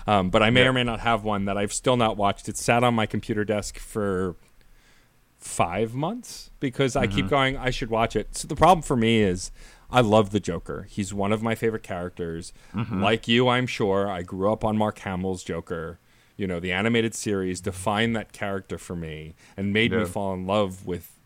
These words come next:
Speaker 1: that character as a villain. And so, like, I got excited w-, for Heath Ledger's Joker, and he was, well, actually, that's a lie. I bitched like everybody else did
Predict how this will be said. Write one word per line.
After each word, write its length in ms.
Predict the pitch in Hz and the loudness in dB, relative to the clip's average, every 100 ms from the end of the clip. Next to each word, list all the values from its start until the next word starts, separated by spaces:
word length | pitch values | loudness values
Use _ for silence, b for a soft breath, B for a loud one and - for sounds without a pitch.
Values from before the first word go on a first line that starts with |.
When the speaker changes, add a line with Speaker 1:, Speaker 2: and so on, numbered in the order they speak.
| _ | _
Speaker 1:
that 340 | 107 98 92 - | -8 -6 -6 -8
character 720 | - 104 113 - 85 80 82 b b | -4 0 0 -2 -6 -6 -8 b b
as 120 | 98 95 | -6 -4
a 40 | |
villain. 540 | 92 104 127 82 78 - B B B B _ - | 0 0 0 -2 -8 -16 B B B B _ -2
And 140 | 131 | 0
so, 220 | 117 131 110 | 4 6 6
like, 360 | 104 98 - - _ | 4 2 -2 -20 _
I 120 | 104 95 | -6 -2
got 240 | 98 98 | 0 0
excited 640 | - - - 156 165 151 | -2 -2 2 2 4 2
w-, 240 | 110 101 - | 2 -4 -4
for 220 | - 107 | -4 -4
Heath 240 | 90 107 95 | -2 -2 0
Ledger's 260 | 95 92 - | -2 -2 -8
Joker, 360 | 82 78 101 | -10 -8 -6
and 140 | 120 120 | -6 -6
he 180 | 113 120 | -4 -4
was, 400 | 127 143 127 - _ _ - | -4 -4 -6 -14 _ _ 0
well, 120 | 123 | 2
actually, 260 | 135 - 117 | 2 2 0
that's 200 | 110 98 | 0 -2
a 40 | |
lie. 300 | 85 73 53 B B | -4 -6 -10 B B
I 320 | 113 107 113 95 _ | 0 2 2 -2 _
bitched 320 | 120 113 - | 2 2 0
like 160 | 120 107 | 0 2
everybody 400 | 110 104 98 90 | 2 4 2 2
else 260 | 104 104 - | 2 2 -2
did 400 | 90 80 78 | -4 -4 -8